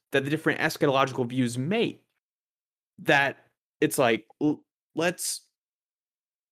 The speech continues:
that, that a lot of people aren't even consistent with. So if they carry the eschatology out consistently, they would have, why, why did you post that? That is terrifying. <laughs> All right.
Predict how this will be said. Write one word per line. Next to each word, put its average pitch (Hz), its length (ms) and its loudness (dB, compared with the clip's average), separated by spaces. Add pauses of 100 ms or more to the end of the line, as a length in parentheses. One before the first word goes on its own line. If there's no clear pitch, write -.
that, 147 200 4
that 156 320 0
a 156 60 6
lot 170 240 2
of 214 60 -6
people 175 240 -2
aren't 156 180 0
even 139 160 -4
consistent 143 760 -4
with. 165 380 -6 (640)
So - 120 4
if 147 60 4
they 131 60 0
carry 165 220 2
the 143 120 4
eschatology 139 480 2
out 117 120 2
consistently, 151 580 -2
they 143 100 6
would 135 100 4
have, 131 200 0 (640)
why, 202 480 4 (120)
why 196 240 2
did 185 160 -2
you 139 100 -2
post 127 420 -2
that? 120 300 -4 (120)
That 165 180 0
is 165 220 -2
terrifying. - 760 -6 (320)
<laughs> - 1400 -10
All 165 80 4
right. 156 320 4